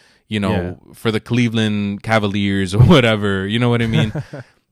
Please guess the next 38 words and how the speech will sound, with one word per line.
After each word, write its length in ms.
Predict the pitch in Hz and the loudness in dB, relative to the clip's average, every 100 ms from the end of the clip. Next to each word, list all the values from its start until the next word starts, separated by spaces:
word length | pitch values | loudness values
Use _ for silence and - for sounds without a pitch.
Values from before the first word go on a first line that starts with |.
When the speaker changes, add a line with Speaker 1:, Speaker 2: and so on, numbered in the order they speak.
| 120 | -6
Speaker 1:
This, 300 | 120 151 - | 0 0 0
this 240 | 143 151 | 0 -2
kind 220 | - 160 | 0 -2
of 80 | 160 | 0
stuff 260 | - 135 120 | 2 0 2
only 280 | 135 120 127 | 0 2 0
happens 420 | 120 - 113 104 | 0 0 -4 -4
in 80 | 98 | -4
baseball, 680 | 98 92 - 87 82 82 - | -2 -4 -6 -8 -8 -10 -10
and 560 | 98 95 95 92 95 - | -6 -4 -4 -4 -8 -4
Ichiro's 460 | 120 120 143 135 | -4 -2 -2 0
having 240 | 120 120 107 | 0 0 0
a 60 | |
horrible 420 | 92 104 113 113 110 | 0 2 4 2 0
spring, 560 | - 101 87 85 85 _ _ _ _ | 0 -4 -4 -6 -10 _ _ _ _
but 680 | 104 104 101 95 92 90 82 _ _ _ _ | -8 -2 0 0 -2 -6 -10 _ _ _ _
he's 240 | - 110 | -4 -2
going 240 | 123 139 139 | 2 2 2
to 120 | 156 | 0
his 180 | 135 113 | 0 0
homeland. 680 | 117 107 95 92 90 92 - | -2 0 0 -2 -4 -8 -12
They're 260 | 101 107 110 | -2 0 2
there 200 | 113 107 | 4 2
already, 540 | 98 90 82 82 85 _ _ _ - | 0 -2 -6 -10 -12 _ _ _ -10
and 580 | 107 101 101 101 98 | -6 -4 -6 -6 -8
he's 180 | 95 113 | -8 -8
starting 340 | - 117 123 135 | 0 2 2 0
with 120 | 127 | -6
the 80 | 120 | -6
team 280 | - 123 | -4 -4
that 140 | 117 107 | -4 -4
he 120 | 110 | -6
started 320 | - 107 110 | -4 0 0
with 220 | 110 107 110 | 0 -4 -4
in 160 | 107 | -4
Major 240 | 107 101 104 | -4 -4 -4
League 200 | 101 92 | -4 -4
Baseball. 600 | 90 - 92 85 85 | -4 -4 -6 -6 -6